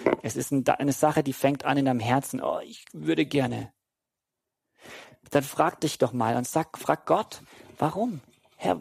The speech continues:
warum zieht es mich grad jetzt in dem Moment so sehr nach, zur Pornografie? Warum will ich denn das?“ Und die Antworten sind nicht immer leicht,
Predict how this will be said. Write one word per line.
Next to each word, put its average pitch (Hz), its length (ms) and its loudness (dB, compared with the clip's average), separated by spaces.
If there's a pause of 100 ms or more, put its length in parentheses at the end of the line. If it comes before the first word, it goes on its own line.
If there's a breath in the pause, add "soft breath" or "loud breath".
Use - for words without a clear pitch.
warum 190 600 0
zieht - 380 -2
es 247 140 -2
mich 208 200 -6
grad 151 300 0
jetzt 202 640 2
in 151 140 -4
dem 156 140 2
Moment 151 560 2
so 233 220 2
sehr 202 360 4
nach, 175 140 -2 (140)
zur - 140 -8
Pornografie? 151 680 -6 (1000)
Warum 143 300 -4
will 170 140 -2
ich 202 140 -8
denn 117 180 -10
das?“ 107 400 -12 (1500 soft breath)
Und 170 340 4 (260)
die - 120 6
Antworten 220 440 4
sind - 220 -6
nicht 240 180 0
immer 226 160 6
leicht, 185 640 4